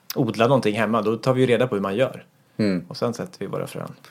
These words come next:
Speaker 2: Ja, men även om du ska börja jobba på McDonalds så kommer de ha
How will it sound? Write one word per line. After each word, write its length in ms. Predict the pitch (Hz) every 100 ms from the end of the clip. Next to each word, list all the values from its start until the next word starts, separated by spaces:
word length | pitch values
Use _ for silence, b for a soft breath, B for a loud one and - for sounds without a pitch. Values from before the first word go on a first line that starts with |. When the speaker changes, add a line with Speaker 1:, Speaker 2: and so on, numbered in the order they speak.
| b b b b b
Speaker 2:
Ja, 100 | 147
men 160 | 151
även 200 | 156 139
om 100 | 156
du 100 | 143
ska 120 | 127
börja 200 | 123 123
jobba 320 | 117 117 104 104
på 220 | - 104
McDonalds 800 | 107 - 135 165 117 95 95 -
så 120 | -
kommer 280 | 113 120 113
de 140 | 107 101
ha 600 | 92 98 95 92 90